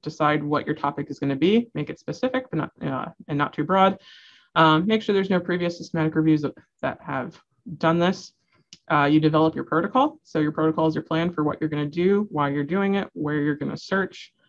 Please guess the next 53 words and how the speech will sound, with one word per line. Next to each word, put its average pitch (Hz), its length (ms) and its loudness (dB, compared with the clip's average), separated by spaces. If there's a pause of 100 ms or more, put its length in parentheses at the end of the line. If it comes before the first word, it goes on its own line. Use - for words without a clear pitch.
(260)
Um, 147 340 0
you 156 100 0
need 156 180 4
to - 60 -12
develop 156 440 4
something 160 280 -2
called - 240 -2
inclusion 156 480 0
exclusion 208 460 0
criteria. 220 480 0
So - 160 -4
while 165 200 6
you're 170 100 6
going 165 200 4
through 160 180 0
all 160 60 4
these, 156 220 2 (140)
uh, 143 340 0
results 151 440 0
from 156 160 0
databases, 151 640 0 (720)
what's 185 300 4
gonna 220 180 2
tell 202 220 0
you 180 120 2
if, 180 200 -4
if 165 80 -8
you're 175 80 -4
gonna 156 120 0
keep - 200 -4
something? - 360 -10 (100)
What's - 380 0
gonna 160 200 4
be 160 120 8
a 156 60 8
red 151 260 4
flag 147 240 2
that 147 120 -4
you're 143 100 0
not 143 220 0
gonna 135 140 -4
keep - 220 -8
something? 113 340 -6
You 135 100 0
should, 135 280 -6 (100)
the, 139 200 -2
your 147 160 2
team, 185 500 4 (140)
the 139 100 2
content 165 440 2
experts - 440 -4
should 147 300 -4
know 139 340 2